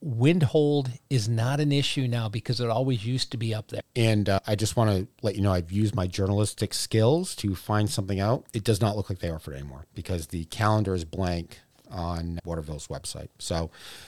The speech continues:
Speaker 2: does not look like that. Looks like that's a thing of the past. The one dollar April Fool's Day was always a fun time to go, but, you know, sadly, no longer. Mike, it was a pleasure. Thank you for joining me.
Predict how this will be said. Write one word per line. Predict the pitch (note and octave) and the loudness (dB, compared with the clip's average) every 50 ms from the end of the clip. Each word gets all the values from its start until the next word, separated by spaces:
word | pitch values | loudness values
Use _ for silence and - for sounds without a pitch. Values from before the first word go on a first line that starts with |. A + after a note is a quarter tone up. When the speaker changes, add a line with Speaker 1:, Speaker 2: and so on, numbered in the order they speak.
| - - _ | -20 -10 _
Speaker 2:
does | - C#3 A#2+ | 2 4 6
not | E3+ F#3+ | 6 6
look | F3+ E3 D#3 | 6 6 6
like | E3 D#3 C#3 A#2+ - - | 6 4 4 0 -8 0
that. | C#3 C#3 C3+ C#3 - - C#3+ | 4 6 6 6 4 0 2
Looks | C#3 D#3 - - | 2 2 4 4
like | D#3 C3 | 4 4
that's | D3 B2+ - - | 4 4 4 2
a | B2 | 2
thing | - D3 C3+ | 6 8 8
of | C3 B2 | 8 8
the | A#2 | 8
past. | - - E3 D#3+ D#3+ D#3 D3 - | 8 6 8 8 8 6 4 4
The | - A#2+ | 2 2
one | G#2+ G2+ A2 B2+ C3 C3+ C3 | 4 6 6 8 8 8 8
dollar | B2 C3 B2 B2+ B2+ B2+ B2 B2 B2 A#2+ A2+ A2+ A#2+ - _ _ _ _ _ - | 8 8 8 8 8 8 6 6 6 6 4 2 -2 -10 _ _ _ _ _ 0
April | B2 A#2+ - A2 | 0 0 0 -6
Fool's | - - A#2 A2+ A#2 G2+ | -6 -2 0 2 2 2
Day | G2 B2 A#2 A#2 | 2 4 4 4
was | A2+ A2 E3+ | 4 6 6
always | E3+ D#3+ C#3 B2 | 4 4 4 2
a | A2+ | -2
fun | - - A2+ G#2+ | 0 2 2 2
time | G2 A2+ G#2+ G2+ F#2+ | 2 2 0 0 0
to | F2+ | 0
go, | F2 F#2+ F2+ E2+ E2+ - - - | 0 0 0 0 -2 -4 -8 -6
but, | - F#2 F2 - _ _ - _ _ _ _ _ | -4 -4 -4 -6 _ _ -20 _ _ _ _ _
you | - - | -12 -12
know, | - - _ _ | -12 -14 _ _
sadly, | - - - G2+ F#2+ G2 F#2+ G2+ F#2 F2+ - _ _ _ _ _ _ _ _ _ _ - | -16 -8 -4 -4 -4 -2 -2 -4 -6 -6 -10 _ _ _ _ _ _ _ _ _ _ -2
no | F#2 F#2 | 0 0
longer. | F#2 E2+ C#2+ C#2+ C#2+ - - - C#3 | 0 0 -2 -6 -8 -12 -12 0 4
Mike, | C3+ C#3+ C#3+ B2+ C3+ | 4 6 6 4 2
it | |
was | A#2+ G2 | 0 0
a | G2+ | 0
pleasure. | - C3+ C3 B2+ B2 C3+ B2+ A#2+ | 4 6 6 6 6 4 2 0
Thank | - - B2+ B2 A2+ | 2 4 4 4 4
you | - G#2+ | 2 -2
for | A#2+ | 2
joining | G#2+ B2 A#2+ A#2 A#2+ | 4 6 6 6 6
me. | A#2+ C3 C#3+ | 4 4 2